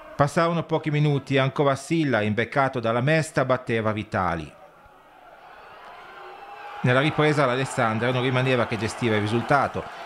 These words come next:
e la timida reazione degli ospiti. Gli uomini di Lauro tuttavia avrebbero addirittura potuto strappare il poker se ancora Silla non avesse perso il tempo a tu per tu col portiere e Martignago nel finale non fosse stato atterrato da Mondonico,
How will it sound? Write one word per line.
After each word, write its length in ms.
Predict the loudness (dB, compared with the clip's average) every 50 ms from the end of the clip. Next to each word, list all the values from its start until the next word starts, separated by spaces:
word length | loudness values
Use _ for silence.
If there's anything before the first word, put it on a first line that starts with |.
| -10 -2
e 100 | 0 2
la 120 | 2 2
timida 400 | 0 0 0 0 2 2 2 2
reazione 500 | 2 2 0 -2 -2 -2 -2 -2 0 0
degli 180 | 0 0 0 0
ospiti. 520 | -2 -2 -4 -6 -8 -12 -8 -6 -6 -6 -8 -12 -20 -20 -20 -20 -20 -20 -20 -20 -20 -20 -20 -20 -20 -20 -20 -20 -20 -20 -20 -20 -14 -4 2
Gli 20 | 4
uomini 300 | 4 6 6 4 4 4
di 80 | 4
Lauro 400 | 4 4 4 2 2 0 -2 -4
tuttavia 480 | -6 -6 -4 -2 -2 -2 0 0 0 0
avrebbero 340 | 2 2 0 -2 0 -2 -2
addirittura 440 | 0 0 -2 -2 0 2 2 2
potuto 320 | 2 0 -2 -2 -2 -2 -2
strappare 420 | -2 0 -2 0 2 2 2 2
il 80 | 2 0
poker 540 | 2 2 2 2 2 0 -4 -8 -8 -8 -12 -20 -20 -20 -20 -20 -12
se 160 | -4 0 0
ancora 280 | 2 2 4 4 2
Silla 420 | 2 0 0 0 2 4 4 4 4
non 160 | 4 4 2
avesse 320 | 2 2 2 0 0 -2 0
perso 320 | 2 2 2 2 0 -4
il 80 | -4 0
tempo 360 | 2 2 2 2 2 2 2
a 80 | 0 2
tu 160 | 2 0 2
per 160 | 2 0 0
tu 220 | 0 -2 -4 -4
col 160 | -2 -2 -2 -2
portiere 640 | -2 -6 -8 -4 0 2 4 4 4 4 2 0 -4 -8 -20 -20 -20 -20 -10 -2
e 100 | 2 4
Martignago 760 | 4 4 4 2 -2 0 0 2 2 0 0 -2 -4 -6 -4 -2
nel 180 | -2 -2 -2
finale 480 | 0 0 2 4 4 4 2 2 -2 -4 -2
non 160 | -2 -2 0
fosse 260 | 0 0 -2 -2 -4
stato 320 | -2 0 0 0 2 0
atterrato 500 | -2 0 2 2 2 4 2 2 0 0
da 80 | 0 0
Mondonico, 720 | 2 2 2 2 4 4 2 4 2 2 0 0 -4 -4